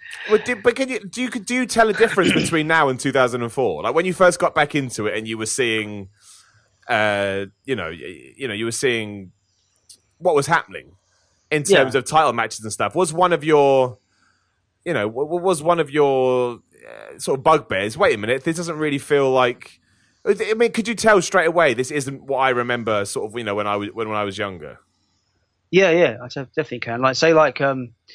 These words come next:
Speaker 2: Triple H versus Batista, that whole big, you know, the big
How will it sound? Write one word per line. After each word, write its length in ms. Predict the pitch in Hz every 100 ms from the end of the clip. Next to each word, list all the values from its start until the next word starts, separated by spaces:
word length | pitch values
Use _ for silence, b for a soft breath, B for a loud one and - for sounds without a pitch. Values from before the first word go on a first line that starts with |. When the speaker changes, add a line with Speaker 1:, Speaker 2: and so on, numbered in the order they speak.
| B B B B _
Speaker 2:
Triple 320 | - 170 156
H 460 | 156 143 - - - -
versus 260 | 135 127
Batista, 580 | 123 - 143 139 - 120
that 140 | 117 -
whole 200 | 123 117
big, 340 | 123 123 -
you 100 | 123
know, 60 | 117
the 100 | 113
big 180 | 127